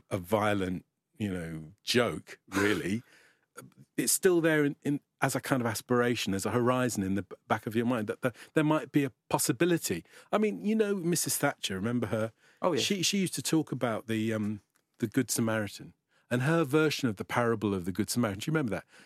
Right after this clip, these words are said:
Speaker 1: Was all about how the Good Samaritan, the real, real way of understanding that story was that 'cause he was rich,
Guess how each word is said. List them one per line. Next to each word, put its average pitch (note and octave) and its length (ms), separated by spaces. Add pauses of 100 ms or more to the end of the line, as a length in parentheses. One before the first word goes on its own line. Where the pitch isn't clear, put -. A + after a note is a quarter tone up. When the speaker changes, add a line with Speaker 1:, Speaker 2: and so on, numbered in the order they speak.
(140)
Speaker 1:
Was C3 160
all C#3 120
about A2 320
how G#2+ 340 (240)
the A2 60
Good E3 200
Samaritan, A2+ 720 (280)
the A#2 100
real, D3 500 (280)
real E3+ 400
way B2 240
of G#2+ 120
understanding G#2 460
that G#2 180
story D3 500 (240)
was B2 180
that - 120
'cause B2 180
he B2 100
was A2 160
rich, G2 680